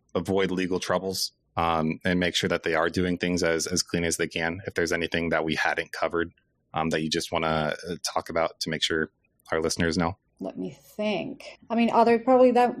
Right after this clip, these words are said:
Speaker 2: what I mentioned at the beginning, which is, I mean, inform yourself. There are tools out there for you to build things pro-, in a legit-, legitimate way, you know, from the beginning.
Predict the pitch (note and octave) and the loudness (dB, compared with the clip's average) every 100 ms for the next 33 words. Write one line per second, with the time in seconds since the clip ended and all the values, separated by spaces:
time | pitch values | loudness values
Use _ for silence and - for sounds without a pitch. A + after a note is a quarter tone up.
0 | - G3 G3+ F#3 F3+ F#3 G3 G3+ G3+ G3 | -4 2 6 6 4 4 2 2 -2 0
1 | G3 G3 F#3 F3+ E3+ G#3+ G#3+ G#3 F#3 E3+ | 0 0 2 2 4 2 0 -2 4 4
2 | E3+ F3 - - - _ _ F3 F3 - | 4 0 -8 -14 -18 _ _ -4 -4 -6
3 | _ - G3+ G#3+ - A3+ A3 G#3+ G#3 F3+ | _ -6 -2 0 2 4 6 4 4 4
4 | F3+ F#3 F3+ - G3+ G3 G3 - F#3 F3+ | 4 2 2 2 2 4 2 2 2 2
5 | F3+ F#3 F3 E3+ F3+ E3+ - F3 F3 F3 | 2 -2 -2 -4 0 -2 0 -2 -2 -4
6 | - - - - F#3 F#3 - G3+ G3+ G3+ | -10 -14 -14 -10 -4 -4 -2 0 2 4
7 | F#3+ F#3 G3+ G3 F3+ - - - F#3+ G3 | 2 2 2 2 0 -4 -14 -2 0 2
8 | F#3 F3+ - F#3 F#3 F#3+ F#3+ - - - | 2 0 2 2 4 4 0 -18 -20 -20
9 | _ G3 F#3 F#3 F#3+ F3 E3+ E3+ F3 G3 | _ -2 -2 -2 -2 -2 0 0 0 2
10 | F3 E3 F#3+ | 2 0 -4